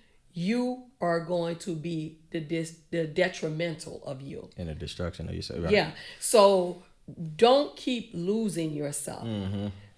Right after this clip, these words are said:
Speaker 1: Don't keep allowing yourself to get caught up on who didn't do this, that, or the other. Don't allow yourself to get caught up on what's going on in life.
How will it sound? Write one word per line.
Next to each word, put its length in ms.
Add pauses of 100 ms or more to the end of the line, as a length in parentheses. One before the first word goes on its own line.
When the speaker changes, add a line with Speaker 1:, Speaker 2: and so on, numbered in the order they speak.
(180)
Speaker 1:
Don't 540
keep 500
allowing 580
yourself 540
to 80
get 240
caught 280
up 220
on 300
who 220
didn't 380
do 260
this, 300
that, 380
or 180
the 220
other. 400 (380)
Don't 180
allow 360
yourself 560
to 80
get 320
caught 320
up 300 (280)
on 240
what's 260
going 400
on 380
in 260
life. 240